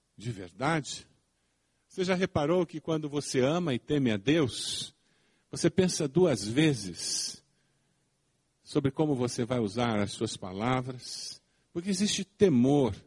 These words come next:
porque existe carinho para com a criação de Deus. Quem vive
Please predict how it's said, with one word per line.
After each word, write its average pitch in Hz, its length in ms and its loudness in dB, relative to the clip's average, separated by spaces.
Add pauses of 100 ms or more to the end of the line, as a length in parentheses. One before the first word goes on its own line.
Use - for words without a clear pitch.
(1800)
porque 151 240 -2
existe 147 400 -2
carinho 127 800 2 (120)
para 117 200 -2
com - 100 -2
a 110 60 0
criação 110 520 2
de 95 160 -2
Deus. - 640 0 (1080)
Quem 131 220 4
vive 127 640 4